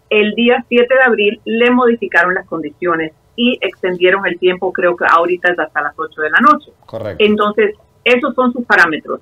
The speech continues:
Speaker 1: Ahora, él no puede salir de lo que es el condado Miami-Dade County. O sea, no puede ir a Broward, no puede ir a West Palm Beach, no puede ir a Los Cayos.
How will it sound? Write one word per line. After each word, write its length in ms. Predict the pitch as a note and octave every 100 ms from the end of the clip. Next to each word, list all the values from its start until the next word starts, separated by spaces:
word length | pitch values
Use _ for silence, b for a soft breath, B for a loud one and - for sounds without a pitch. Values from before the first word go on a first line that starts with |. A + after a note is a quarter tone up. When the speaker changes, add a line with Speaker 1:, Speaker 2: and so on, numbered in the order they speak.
| -
Speaker 1:
Ahora, 360 | F#3+ F#3+ E3+ -
él 260 | A3 A#3 A3+
no 220 | A#3 B3
puede 440 | - A#3+ A#3 A3 A3+
salir 380 | F3+ F#3 A#3 - -
de 80 | G3+
lo 140 | F#3
que 100 | G3
es 80 | G3
el 160 | G#3+
condado 540 | - F3+ F3 F3 G#3 A3+
Miami-Dade 580 | E3+ D3+ D#3 D#3 D#3 D3+
County. 360 | E3 D3+ - A#2+
O 60 | -
sea, 240 | D#3+ C3+ _ -
no 180 | F#3 G3+
puede 240 | F#3 E3+
ir 80 | E3
a 100 | D#3+
Broward, 520 | A#3 C4 B3+ A#3+ A3
no 100 | E3+
puede 220 | E3 E3
ir 80 | E3
a 40 | D#3
West 200 | D#3+ -
Palm 200 | D#3+ F3+
Beach, 280 | C4 B3 - _ _ -
no 140 | F3+
puede 180 | F3 E3+
ir 80 | D#3
a 60 |
Los 180 | D#3 E3
Cayos. 400 | B3 B3+ A3+ G#3+